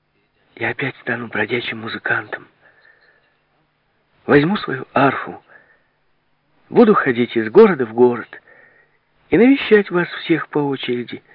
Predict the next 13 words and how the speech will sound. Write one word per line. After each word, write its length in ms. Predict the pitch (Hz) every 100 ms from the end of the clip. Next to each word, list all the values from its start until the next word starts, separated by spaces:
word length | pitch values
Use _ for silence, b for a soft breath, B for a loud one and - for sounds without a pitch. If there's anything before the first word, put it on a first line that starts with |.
| b b b b b b _ _ _ _ -
Я 140 | 165
не 100 | 220
забыл 300 | 214 214 262
своих 300 | 254 143 117 -
песенок 540 | 127 107 95 92 -
и 60 | 110
танцев 580 | - 101 87 - - - B B B B -
и 100 | 85
сумею 400 | - 190 262 165
этим 240 | - 117
заработать 600 | 117 113 107 180 - -
на 100 | 139
хлеб». 300 | - 120 -